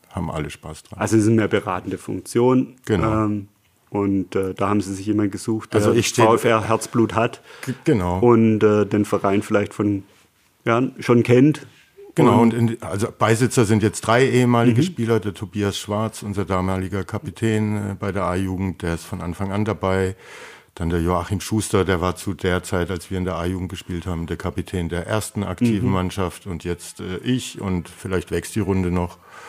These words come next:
Speaker 1: Und dann haben wir da ein bisschen Fußballfachkompetenz irgendwie zumindest beratend, äh, mit dabei und das wäre wahrscheinlich eine, oder ist eine ganz gute Sache, glaub ich.
Speaker 2: Super.
Speaker 1: Ja.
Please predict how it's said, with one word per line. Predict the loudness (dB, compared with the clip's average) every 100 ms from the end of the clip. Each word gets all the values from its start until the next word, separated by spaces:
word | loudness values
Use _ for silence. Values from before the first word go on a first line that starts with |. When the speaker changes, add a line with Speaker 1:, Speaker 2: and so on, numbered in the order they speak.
| -20 -20 -20 -20 -20 _
Speaker 1:
Und | -4 -2 0
dann | -2 -2 -4
haben | -4
wir | -4 -4
da | -4 -4
ein | -6 -8
bisschen | -10 -8 -8
Fußballfachkompetenz | -8 -10 -8 -8 -8 -8 -10 -8 -8 -8 -8 -8 -8 -10
irgendwie | -12 -12 -10 -10 -10 -12
zumindest | -10 -6 -6 -8 -6
beratend, | -4 -2 -4 -4 -10 -10
äh, | -10 -10 -10 -12 -14 _ _ -20 -20 -20 -20 _ _
mit | -4 0
dabei | 0 4 4 4
und | 0 -4
das | -6 -8
wäre | -10
wahrscheinlich | -10 -12 -12 -12
eine, | -16 -20 -20 _
oder | -12 -8 -8
ist | -8
eine | -6
ganz | -6 -6
gute | -8 -10
Sache, | -10 -8 -8
glaub | -6 -10 -12
ich. | -18 _ -6
Speaker 2:
Super. | 2 4 4 -2 -6 _
Speaker 1:
Ja. | -4 -4